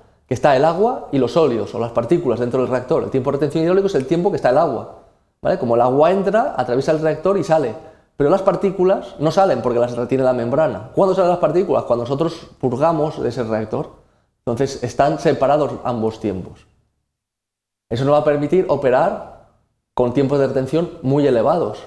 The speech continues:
lo cual nos da lugar a menores producciones de fango y poder eliminar o, eh, tratar aguas con contaminantes de lenta biodegradabilidad.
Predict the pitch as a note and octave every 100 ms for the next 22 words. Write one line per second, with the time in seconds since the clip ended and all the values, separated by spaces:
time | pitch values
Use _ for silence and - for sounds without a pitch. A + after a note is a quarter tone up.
0 | - _ _ _ _ _ - B2 B2+ C3+
1 | D3+ C3 D3 D3+ D#3 D#3+ A2+ A#2 C3+ D3
2 | C#3 C#3+ D3 D#3 F3 F3+ G3 B3+ - G3+
3 | G3+ - - B2+ D#3 D3+ C#3+ C#3+ E3 F#3
4 | - - C#3 - D3 C#3+ C3+ C3 B2 B2
5 | D#3 E3+ - C#3 D3+ E3+ - D#3 D#3 C3+
6 | C3+ C3 C#3+ D#3 D#3+ B2+ C3 C3+ C3 B2
7 | A#2 G#2 G2+ G#2 A2 A2 -